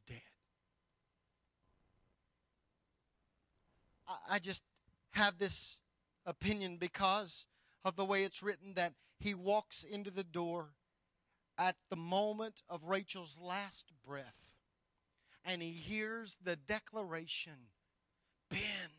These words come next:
Onai." And then a switch happens. <laughs> He calls an audible at the line. And in one moment,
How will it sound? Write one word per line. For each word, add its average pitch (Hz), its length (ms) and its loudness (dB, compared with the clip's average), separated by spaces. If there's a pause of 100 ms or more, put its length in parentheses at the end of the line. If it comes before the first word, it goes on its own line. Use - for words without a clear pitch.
(800)
Onai." - 440 -6 (3750)
And 143 140 -8
then 147 120 -6
a 143 60 -10
switch - 440 -8
happens. 131 420 -20 (380)
<laughs> 202 80 2 (2250)
He 254 100 -4
calls 226 360 2
an 220 120 -4
audible 214 460 2
at 175 120 -4
the 165 60 -6
line. 147 440 0 (1120)
And 254 140 -2
in 208 140 0
one 294 260 0
moment, 311 580 8